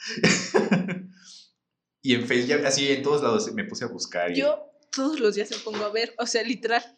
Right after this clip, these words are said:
Speaker 2: estoy harta, <laughs> harta, todos los días como de, al-, porque, o sea, hay cosas, pero la mayoría, no sé, no, ya son presenciales o no son de medio tiempo y es como, pues,
Speaker 1: Ajá.
Speaker 2: ahorita con el servicio no voy a poder estar.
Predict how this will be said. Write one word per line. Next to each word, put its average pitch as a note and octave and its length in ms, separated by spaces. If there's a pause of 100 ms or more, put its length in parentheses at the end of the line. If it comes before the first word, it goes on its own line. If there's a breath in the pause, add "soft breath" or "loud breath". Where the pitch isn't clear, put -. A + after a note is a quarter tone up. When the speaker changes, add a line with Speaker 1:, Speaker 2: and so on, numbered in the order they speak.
(120)
Speaker 2:
estoy C4 420
harta, C4 400
<laughs> - 680
harta, B3 440 (120)
todos D#3+ 140
los A#3 120
días A3+ 220
como A3+ 160
de, G3+ 120 (160)
al-, F#3+ 220
porque, B3+ 320
o B3 80
sea, C4 160
hay C#4+ 140
cosas, C#4+ 320
pero G#3 160
la G3 120
mayoría, G3+ 440 (100)
no G#3+ 100
sé, G#3 160
no, G3+ 120 (580 soft breath)
ya G#3 80
son G#3 160
presenciales F#3+ 600
o - 20
no F#3 100
son G3+ 140
de F#3 80
medio F3+ 240
tiempo G#3 320
y E3+ 80
es - 80
como, - 180
pues, - 100
Speaker 1:
Ajá. G#3 180
Speaker 2:
ahorita A3+ 140
con G#3+ 140
el F3+ 100
servicio G3 320
no G3 80
voy F#3 100
a F3+ 100
poder E3 280
estar. - 300